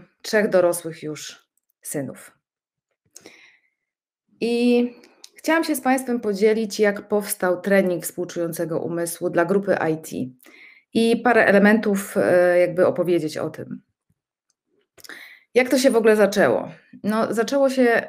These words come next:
mm, u mnie od mojej trudności. E,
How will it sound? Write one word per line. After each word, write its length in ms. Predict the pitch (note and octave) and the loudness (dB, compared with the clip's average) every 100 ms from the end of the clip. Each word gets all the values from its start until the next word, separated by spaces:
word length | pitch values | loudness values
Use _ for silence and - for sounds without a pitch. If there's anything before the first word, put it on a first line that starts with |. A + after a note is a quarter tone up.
| - | -4
mm, 320 | G3 G3+ G3+ | 0 0 0
u 100 | G#3 | -2
mnie 220 | A3 G#3 F3 | -2 0 0
od 100 | G3+ | 0
mojej 280 | G3+ F3 | 0 0
trudności. 800 | E3+ D#3+ D3+ C3+ - - F#3 A3 - _ - - - _ - _ _ _ _ _ _ - | -2 -6 -4 -6 -8 -8 -8 -8 -12 _ -20 -20 -20 _ -20 _ _ _ _ _ _ -2
E, 400 | G#3+ G#3 G3+ | 2 4 4